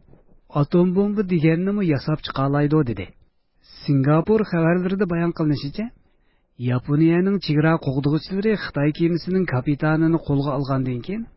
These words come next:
Хытай даирләре Япониянең Хытайда торышлык баш элчисене бер көндә бер нәчә кытым, хәтта ярым кичәдә чакыртып килдергән вакыа йөз бәргәндә ла, Япония үзенең Хытайдагы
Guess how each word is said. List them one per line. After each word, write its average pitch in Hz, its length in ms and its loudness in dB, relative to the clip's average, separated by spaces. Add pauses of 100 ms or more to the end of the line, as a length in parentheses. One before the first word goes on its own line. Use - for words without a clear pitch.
(420)
Хытай 170 420 0
даирләре 180 600 2
Япониянең 175 880 2
Хытайда 160 420 -2
торышлык 185 480 -2
баш 135 280 -2
элчисене 160 600 -4 (520)
бер 135 340 2
көндә 196 320 2
бер 147 240 0
нәчә 143 360 2
кытым, 139 420 -2 (520)
хәтта 196 400 -2
ярым 143 460 4
кичәдә 185 400 -4
чакыртып 160 560 -4
килдергән 165 480 0
вакыа 143 320 0
йөз 135 240 0
бәргәндә 139 480 0
ла, 185 140 -2 (420)
Япония 160 720 2
үзенең 160 480 2
Хытайдагы 156 600 -4